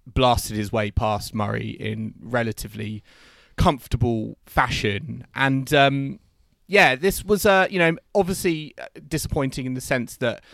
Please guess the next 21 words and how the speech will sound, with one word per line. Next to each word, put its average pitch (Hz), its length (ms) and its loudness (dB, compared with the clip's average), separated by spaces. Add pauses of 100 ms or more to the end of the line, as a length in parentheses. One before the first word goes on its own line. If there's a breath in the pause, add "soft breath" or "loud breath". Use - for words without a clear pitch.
(320 soft breath)
ended 156 320 2
in 139 140 4
defeat 135 440 0
for - 160 -6
Murray. 107 420 -4
But 123 260 0 (160)
I, 98 40 -8 (160)
I've 185 220 2
gotta 233 140 0
say, 156 220 4
this 185 260 0
match - 280 -2
and, 175 240 -4
and 170 120 -2
generally 254 360 2
this 165 200 0
tournament, 131 380 2
I've 139 140 -2
been 185 140 4
impressed - 540 0
by 120 400 2